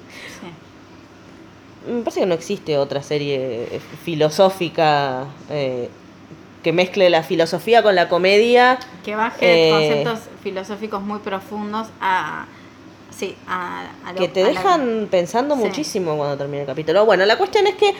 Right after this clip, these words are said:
Speaker 2: la serie va de una muchachita que se llama Eleanor
Speaker 1: Shellstrop.
Speaker 2: Shellstrop, que se
Speaker 1: Kristen
Speaker 2: despierta,
Speaker 1: Bell, sí.
Speaker 2: claro, que se despierta un día y aparece en una oficina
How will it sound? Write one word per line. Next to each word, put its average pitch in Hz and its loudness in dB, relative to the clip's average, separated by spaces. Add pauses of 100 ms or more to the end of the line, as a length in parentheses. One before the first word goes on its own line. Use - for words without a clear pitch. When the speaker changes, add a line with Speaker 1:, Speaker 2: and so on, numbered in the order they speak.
(160)
Speaker 2:
la 247 2
serie 302 2
va 269 6 (160)
de 220 4
una 190 4
muchachita 262 2
que 226 0
se 175 -4
llama 190 2
Eleanor 175 4
Speaker 1:
Shellstrop. 165 0
Speaker 2:
Shellstrop, 208 2 (760)
que 269 0
se 269 0
Speaker 1:
Kristen - 4 (380)
Speaker 2:
despierta, 330 6
Speaker 1:
Bell, 220 0 (340)
sí. 214 -14
Speaker 2:
claro, 165 6 (400)
que 240 2
se 254 2
despierta 302 2
un 349 2
día 370 4
y 302 -2
aparece 277 2
en 349 -2
una 339 0
oficina 311 0